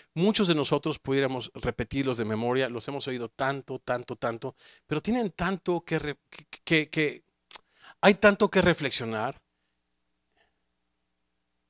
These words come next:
a nivel personal, todos nosotros, que yo quiero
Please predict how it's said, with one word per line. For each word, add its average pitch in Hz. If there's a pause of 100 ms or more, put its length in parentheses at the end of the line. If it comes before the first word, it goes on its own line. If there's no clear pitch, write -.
a 123
nivel 135
personal, 131 (540)
todos 160
nosotros, 147 (840)
que 147
yo 151
quiero 165